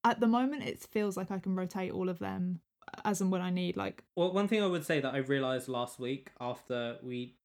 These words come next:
Speaker 2: like, talked about how good, um, Semenya is,
Speaker 1: Mm.
Speaker 2: is that he is actually, uh, currently injured, even though it doesn't
Speaker 1: <gasps>
Speaker 2: actually say on F P L.
Speaker 1: It didn't say when Dunk was injured either.
Speaker 2: Yeah, so basically he's, he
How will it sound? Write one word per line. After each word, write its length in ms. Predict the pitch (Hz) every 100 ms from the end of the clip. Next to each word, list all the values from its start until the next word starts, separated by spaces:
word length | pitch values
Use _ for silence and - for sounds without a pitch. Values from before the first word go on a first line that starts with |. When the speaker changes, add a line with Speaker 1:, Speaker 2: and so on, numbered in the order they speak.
| _
Speaker 2:
like, 220 | 131 120 - _ _
talked 240 | 139 135
about 220 | 120 123 -
how 140 | 120
good, 400 | - 123 120 120 - _
um, 560 | 117 117 113 113 113 117 _ _ _
Semenya 520 | 135 127 135 143 151 160
is, 240 | 170 - _ _ _ _ 220
Speaker 1:
Mm. 120 | 202
Speaker 2:
is 200 | 160 151
that 200 | 147 139
he 260 | 165 170 151
is 120 | 139
actually, 680 | 135 - - 127 120 120 - _ -
uh, 200 | 120 -
currently 380 | - 135 120 120
injured, 480 | 131 135 135 170 -
even 260 | 151 135 131
though 80 | 123
it 140 | 123
doesn't 360 | 131 123 123 120 - _
Speaker 1:
<gasps> 240 | _ _ -
Speaker 2:
actually 640 | 131 - 131 123 120 127 -
say 460 | - 123 143 170
on 140 | 160 139
F 160 | 139
P 60 | 226
L. 40 |
Speaker 1:
It 40 | 233
didn't 180 | 180 -
say 200 | 262 254
when 160 | 233
Dunk 220 | 214 240 226
was 100 | 190
injured 240 | 185 180
either. 360 | 208 196 175 175 - 135
Speaker 2:
Yeah, 360 | 131 123 117 -
so 220 | 151 170 160
basically 480 | 170 190 190 151 151
he's, 460 | 143 143 135 - - _ _ _ _
he 380 | 143 160 147